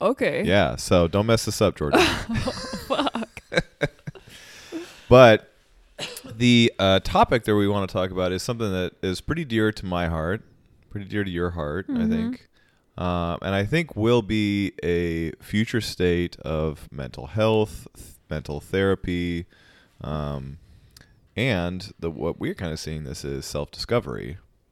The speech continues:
Speaker 1: Totally. And that is, what's the topic is psychedelics.
Speaker 2: Psychedelics. Dun, dun, dun.
Speaker 1: Just to be real explicit about that.
Speaker 2: Yeah. And this, the purpose of this one, so that we're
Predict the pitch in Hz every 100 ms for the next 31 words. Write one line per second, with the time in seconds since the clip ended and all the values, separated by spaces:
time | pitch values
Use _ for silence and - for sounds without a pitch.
0 | _ _ - - - 311 302 175 147 139
1 | - 202 202 175 151 185 180 131 170 160
2 | - - _ _ _ 196 190 160 - 180
3 | 196 170 185 180 165 151 151 - _ -
4 | 175 160 76 123 95 76 50 - - -
5 | - _ _ - 76 85 92 - 57 -
6 | - - 117 120 127 131 - - 110 -
7 | - - - 50 50 82 - - - _
8 | - - _ _ - 113 107 107 101 95
9 | 101 160 156 160 - - - 107 - -
10 | 143 110 107 107 101 95 95 95 101 -
11 | 87 80 104 107 104